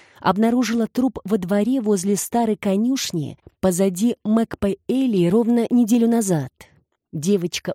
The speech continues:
упала и ударилась головой о камень. Вроде бы простая история, но, продолжая говорить, она с удивлением чувствует,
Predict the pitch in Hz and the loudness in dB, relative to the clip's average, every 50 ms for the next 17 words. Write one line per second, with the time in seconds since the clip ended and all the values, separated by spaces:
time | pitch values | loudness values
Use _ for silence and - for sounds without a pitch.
0 | - - 185 - _ - 240 254 254 226 175 135 - - _ _ _ _ _ _ | -6 -8 -10 -8 _ -6 -4 -4 -4 -4 -6 -6 -8 -14 _ _ _ _ _ _
1 | _ 247 233 226 196 233 247 262 254 233 220 208 202 185 226 226 226 214 240 233 | _ 0 0 0 2 0 2 2 2 2 0 0 0 0 0 0 2 2 2 2
2 | 226 - - 214 180 151 143 143 143 139 123 123 - _ _ _ _ _ _ _ | 2 2 0 0 2 2 0 -2 -4 -8 -12 -16 -20 _ _ _ _ _ _ _
3 | _ _ _ _ 214 233 247 254 214 214 247 196 196 247 247 240 - - _ - | _ _ _ _ -2 0 0 0 0 -2 -2 0 0 2 2 0 -2 -4 _ -2
4 | 233 247 240 - - - 247 247 240 233 - - - 233 - - - - - 294 | 0 0 0 -2 -4 -2 0 0 0 0 -2 -4 -6 -6 -6 -6 -8 -6 -4 -2
5 | 294 285 226 202 180 180 185 202 226 240 240 226 - - - - _ _ _ _ | -2 -2 0 0 0 0 0 2 2 2 0 -2 -4 -10 -20 -20 _ _ _ _
6 | _ _ _ _ _ _ - 160 139 156 151 160 147 147 165 165 156 151 151 143 | _ _ _ _ _ _ -4 -2 0 0 0 0 0 0 0 0 0 -2 -2 -2
7 | 151 156 170 214 226 - - - - - _ _ _ _ _ _ _ _ - 180 | -2 -2 -2 -4 -6 -8 -12 -16 -18 -18 _ _ _ _ _ _ _ _ -2 0
8 | 185 202 208 208 202 190 185 - 208 190 165 190 170 175 196 214 233 233 226 208 | 2 4 4 4 2 2 0 0 -2 -2 0 -2 -2 -2 -2 0 0 0 0 0
9 | 190 180 165 - - - 240 254 - - - - 156 147 - - - - - | 0 0 -2 -4 -6 -8 -6 -8 -8 -8 -10 -10 -10 -10 -12 -12 -16 -20 -20